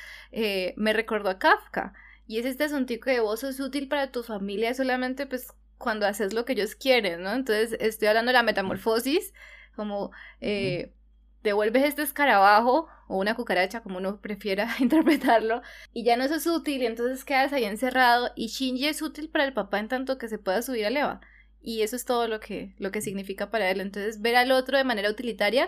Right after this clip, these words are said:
Speaker 1: siempre deprime y acaba con la persona, porque en la metamorfosis también es un poco eso. Cuando, cuando,
Speaker 2: El, el
Speaker 1: cuando él deja de servir.
Speaker 2: con el papá, ¿no?
Speaker 1: Exacto, sí. La familia, la mamá también. La hermana, mm, más
Speaker 2: Ujú.
Speaker 1: decente, pero, pero sí es un poquito toda la metáfora de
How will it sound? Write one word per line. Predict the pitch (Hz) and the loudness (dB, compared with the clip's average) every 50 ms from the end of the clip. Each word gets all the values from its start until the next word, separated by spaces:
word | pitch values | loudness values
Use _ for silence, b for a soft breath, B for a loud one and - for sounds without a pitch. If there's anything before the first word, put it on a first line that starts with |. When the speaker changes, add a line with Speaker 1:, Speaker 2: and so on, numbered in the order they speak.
| B B B B B B _ | B B B B B B _
Speaker 1:
siempre | - - 269 262 254 262 262 262 269 262 262 262 269 254 - - - _ _ | -10 -2 0 2 2 2 0 2 4 4 6 6 4 2 2 -4 -10 _ _
deprime | - 185 185 190 - - 202 220 233 247 240 240 | -4 -4 -4 -4 -4 -4 -4 -2 -2 -2 -2 -2
y | 226 | -2
acaba | 208 202 208 - 208 196 208 | -4 -4 -2 2 2 2 2
con | 208 233 226 | 2 -2 -4
la | 202 202 | -4 -4
persona, | 202 175 170 - 226 202 185 170 190 - | -4 -6 -6 -6 -6 -6 -6 -6 -8 -8
porque | - 190 - - - 190 180 - | -10 -12 -10 -6 -6 -4 -4 -4
en | 196 202 | -4 -4
la | 202 196 | -4 -4
metamorfosis | 196 190 202 196 196 185 190 208 196 220 - | -4 -4 -4 -4 -4 -6 -8 -8 -10 -6 -6
también | 254 233 214 190 190 | -4 -4 -4 -4 -6
es | 196 - | -6 -8
un | 214 208 | -8 -8
poco | - 202 - - 208 | -8 -8 -6 -2 -2
eso. | 202 196 190 - - - B B B B B B B B _ | -2 -2 -4 -8 -12 -14 B B B B B B B B _
Cuando, | - 214 208 208 208 208 208 190 190 190 | -4 -2 -2 -2 -2 -2 -2 -2 -2 -2
cuando, | - 214 190 190 185 190 175 143 | -2 -2 -2 -2 -2 -2 4 6
Speaker 2:
El, | 143 131 117 | 6 6 6
el | 107 104 104 104 107 - _ _ _ | 4 2 -2 -6 -10 -14 _ _ _
Speaker 1:
cuando | - 226 214 214 208 | -2 0 0 0 0
él | 208 | 0
deja | 208 226 240 254 277 | 0 -2 0 0 0
de | 262 269 | 0 0
servir. | 254 220 202 196 202 220 - | 0 -4 -4 -4 -2 0 0
Speaker 2:
con | 127 | 0
el | 120 - | 0 0
papá, | 117 107 - 135 127 | -2 0 2 2 2
¿no? | 113 107 127 - | 2 2 0 0
Speaker 1:
Exacto, | - 220 220 - - - - 208 | 0 0 2 2 0 0 -2 -8
sí. | - - 185 - B B B B B B | -8 -8 -8 -10 B B B B B B
La | - 240 254 247 | 4 4 6 6
familia, | 247 220 226 294 381 370 302 208 - | 6 4 4 6 6 6 6 4 2
la | - 185 - | 0 -2 -2
mamá | 185 180 190 190 | -2 -2 -2 -2
también. | 190 247 247 240 233 202 - 208 - - _ _ _ _ | -2 -4 -4 -4 -6 -6 -6 -8 -12 -16 _ _ _ _
La | - 208 | -6 -6
hermana, | 190 202 226 233 254 285 302 311 | -4 -2 -2 0 0 2 0 0
mm, | 277 - - - - 208 214 208 - - - - - 240 | -2 -4 -10 -12 -12 -12 -10 -10 -12 -10 -8 -6 -6 -2
más | 220 226 226 | 2 2 2
Speaker 2:
Ujú. | 226 | 2
Speaker 1:
decente, | 233 247 - 240 220 214 - - | 2 0 0 -4 -4 -4 -8 -10
pero, | - - 196 190 - - - B B B B B B B B _ | -6 -6 -6 -4 -4 -6 -8 B B B B B B B B _
pero | - 226 214 220 | 0 2 2 2
sí | 214 - 247 | 2 2 0
es | 240 247 | 0 2
un | 277 269 | 0 0
poquito | 262 277 269 254 262 254 262 254 | 0 -2 -2 -2 -4 -4 -2 2
toda | 269 254 240 | 4 6 6
la | 262 262 | 6 4
metáfora | 247 214 208 196 190 - 240 254 233 220 | 2 0 0 -2 -2 2 4 4 6 6
de | 202 190 180 180 175 B | 6 4 4 2 0 B